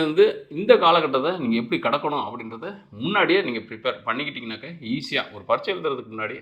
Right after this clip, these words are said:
நம்ம எவ்வளோ ப்ரிப்பேர் பண்ணிட்டு போய் எக்ஸாம் ஹால்ல உட்கார்றோமோ, அதே மாதிரி தான் ஒரு திசையை சந்திக்கிறதுக்கு முன்னாடி, அந்த திசையில நான் எப்படி சர்வே பண்ணணும், அந்த திசை என்ன, என்னென்ன மாதிரியான விஷயத்துல இம்பாக்ட் பண்ணணும், அந்த பிரச்சனைகளை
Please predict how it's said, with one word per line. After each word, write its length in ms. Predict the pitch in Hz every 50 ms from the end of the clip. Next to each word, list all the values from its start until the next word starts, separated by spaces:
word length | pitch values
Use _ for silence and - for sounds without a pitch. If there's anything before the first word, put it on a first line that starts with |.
| - 107
நம்ம 180 | 104 104 104 101 107
எவ்வளோ 200 | 120 156 185 180 175
ப்ரிப்பேர் 260 | - 135 123 139 120 117
பண்ணிட்டு 260 | 113 113 110 101 104 98 -
போய் 120 | 113 110 92 - - _ -
எக்ஸாம் 280 | 104 104 113 127 127 113 107
ஹால்ல 200 | 107 104 101 95
உட்கார்றோமோ, 340 | - 98 92 - 101 135 185 - -
அதே 120 | 117 - 170 147
மாதிரி 140 | 117 98 - -
தான் 140 | 196 - - -
ஒரு 140 | 104 101 101 95 - _ _ _ - -
திசையை 240 | 104 - 190 185 180 -
சந்திக்கிறதுக்கு 440 | 113 117 123 113 113 107 107 101 98
முன்னாடி, 200 | 98 98 110 - -
அந்த 120 | - 117 113
திசையில 440 | 107 117 110 - 147 143 - - -
நான் 140 | - - 104
எப்படி 180 | - 139 139 120 117
சர்வே 180 | 110 110 123 123 110 110
பண்ணணும், 280 | 104 107 107 135 165 - _ _ _ _ _ _
அந்த 140 | 104 107 110 107 110
திசை 240 | 127 127 - 202 165 135
என்ன, 160 | 131 127 110 107
என்னென்ன 240 | 117 143 160 170 170 160 151
மாதிரியான 380 | 147 139 131 127 123 120 - - - -
விஷயத்துல 360 | - 147 135 131 131 123 107 98 - - - _ _ -
இம்பாக்ட் 340 | 113 113 117 147 139 - -
பண்ணணும், 280 | 117 104 110 - 175 - -
அந்த 240 | 135 160 170 170 175 160 151 143 135 131 127 127 123 117 113 104 -
பிரச்சனைகளை 420 | 151 143 - 135 127 127 151 160